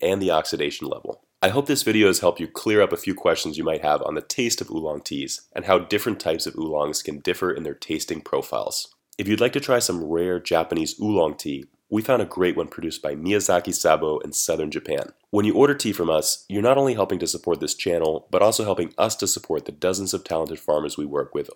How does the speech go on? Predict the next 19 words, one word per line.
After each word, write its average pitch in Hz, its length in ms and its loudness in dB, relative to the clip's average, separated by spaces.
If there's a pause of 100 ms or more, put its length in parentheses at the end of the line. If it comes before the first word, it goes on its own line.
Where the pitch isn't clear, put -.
all 92 200 6
around 78 220 -2
Japan. - 440 -8 (200)
We 120 140 0
hope 147 140 6
that 120 80 -4
by 98 100 6
sharing 87 300 4
these 78 120 0
farmers' 73 340 2
stories 107 720 0
and 110 180 2
their 123 60 2
teas 90 320 -4
with 78 140 -4
people 82 260 -8
all 90 240 4
around 82 180 0
the 80 60 -2